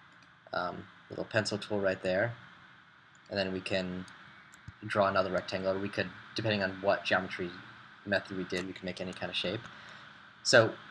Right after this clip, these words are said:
we've now delineated a, a border, but there's no hole. So if I'm gonna, I'm gonna hold down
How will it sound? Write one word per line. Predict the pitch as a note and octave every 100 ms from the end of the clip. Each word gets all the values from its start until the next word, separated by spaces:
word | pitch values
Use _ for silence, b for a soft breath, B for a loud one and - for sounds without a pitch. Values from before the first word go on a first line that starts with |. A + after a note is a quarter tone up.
| -
we've | A#2+ A#2
now | C3 C3 A#2+ A2 A#2 - -
delineated | A2 A2 A2 G#2 G2+ F#2
a, | F#2 F2+ F#2 - - - - - - G2+
a |
border, | G2 C#3 C#3 A#2 A2
but | F#2+
there's | G2 F#2+
no | F#2
hole. | - F#2+ E2 -
So | -
if | G#2 G#2+
I'm | G#2+
gonna, | G#2
I'm | G#2
gonna | G#2 G#2
hold | G#2+
down | G2+ G2 G2 G2 F#2+